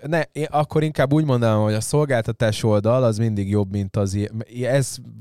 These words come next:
én nem szolgáltatásnak tenném, hanem inkább ez a,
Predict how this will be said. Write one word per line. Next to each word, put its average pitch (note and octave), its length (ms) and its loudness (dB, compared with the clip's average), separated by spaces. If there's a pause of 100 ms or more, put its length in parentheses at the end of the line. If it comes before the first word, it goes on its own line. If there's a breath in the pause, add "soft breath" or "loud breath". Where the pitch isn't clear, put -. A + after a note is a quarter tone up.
(160)
én A#2 240 -4
nem B2+ 200 0
szolgáltatásnak G2+ 920 -2
tenném, G2 580 -4
hanem G2 280 -4
inkább G2 420 -4
ez F2+ 160 -4
a, F#2 320 0